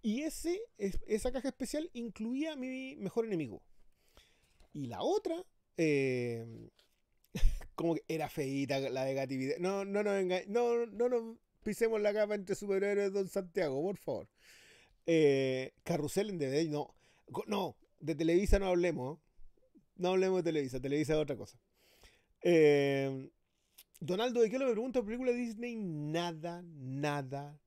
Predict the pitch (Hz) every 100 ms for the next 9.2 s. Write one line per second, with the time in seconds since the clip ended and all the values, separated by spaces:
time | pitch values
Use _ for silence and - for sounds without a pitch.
0 | _ - 156 135 107 - - - _ -
1 | 120 147 233 233 226 233 - 196 160 156
2 | 143 131 139 135 131 - 185 254 277 233
3 | 185 285 233 202 175 - - 113 107 -
4 | - _ _ _ _ _ _ - 147 127
5 | 117 - - 185 170 165 - - - -
6 | - 123 123 123 156 147 143 139 131 -
7 | 147 143 139 135 131 123 113 _ _ _
8 | _ _ _ _ _ _ _ - 135 156
9 | 139